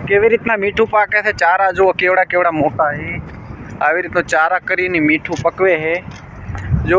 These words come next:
કેટલા બધા ખેતી કરે એ ટાઈપનું આ ખેતી કરે છે. જો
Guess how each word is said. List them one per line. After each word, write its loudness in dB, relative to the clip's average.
કેટલા 0
બધા 2
ખેતી 0
કરે 2
એ 2
ટાઈપનું 2
આ 4
ખેતી 0
કરે 2
છે. 0
જો 2